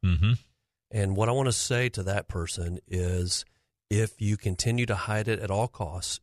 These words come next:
Speaker 2: it will eventually cost you everything. And what I want you to consider thinking is seeking sobriety at all costs. And that, it may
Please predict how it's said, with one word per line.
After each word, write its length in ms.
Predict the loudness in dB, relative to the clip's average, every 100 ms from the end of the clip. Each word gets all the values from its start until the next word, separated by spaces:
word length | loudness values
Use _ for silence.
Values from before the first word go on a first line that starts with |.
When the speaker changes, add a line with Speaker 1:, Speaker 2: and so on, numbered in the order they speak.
| -4
Speaker 2:
it 160 | -4
will 140 | 0 0
eventually 560 | 2 0 -2 -2 -4 -4
cost 420 | -2 -4 -4 -2
you 120 | 0
everything. 540 | 0 -2 -10 -14 -20 -20 _ _ _ _ _ _ _ _ _ _
And 280 | -2 -2 -2 -6
what 300 | 0 2 2
I 120 | 0
want 360 | 2 0 0
you 40 | -2
to 80 | -2
consider 420 | -2 0 0 -2
thinking 600 | -2 -6 -4 -4 -4 -10 -2
is 520 | 0 2 2 0 -4 _ _
seeking 460 | -2 0 2 0 0
sobriety 880 | 0 0 0 2 0 0 -4 -8 -8
at 100 | -6
all 200 | -6 -6
costs. 580 | -6 -4 -4 -6 -8 -10 _ _ _ _ _ _ _ _ _ _ _ _
And 180 | -2 2
that, 120 | 2 0 -2
it 200 | -2 0
may 360 | 0 2 0